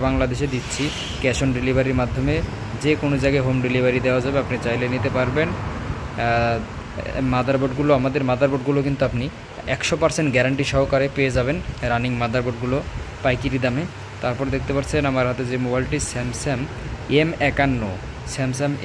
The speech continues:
এম একান্ন ফ্রেশ রানিং মাদারবোর্ড সেটআপ, ফ্রেশ রানিং মাদারবোর্ড সেটআপ যদি কারো প্রয়োজন হয় নিতে পারবেন,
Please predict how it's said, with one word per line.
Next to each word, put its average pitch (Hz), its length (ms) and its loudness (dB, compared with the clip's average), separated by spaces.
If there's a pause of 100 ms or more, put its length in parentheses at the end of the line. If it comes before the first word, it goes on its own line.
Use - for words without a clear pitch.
এম 135 80 0 (100)
একান্ন 147 280 0 (260)
ফ্রেশ 139 320 2 (160)
রানিং 123 220 0 (120)
মাদারবোর্ড 123 500 -2 (100)
সেটআপ, 131 260 0 (680)
ফ্রেশ 135 300 0 (100)
রানিং 135 160 0 (100)
মাদারবোর্ড 127 460 -2
সেটআপ 131 320 -2
যদি 127 180 -4
কারো 127 140 0 (100)
প্রয়োজন 127 360 -4
হয় 127 180 -2
নিতে 123 220 -4
পারবেন, 120 300 -2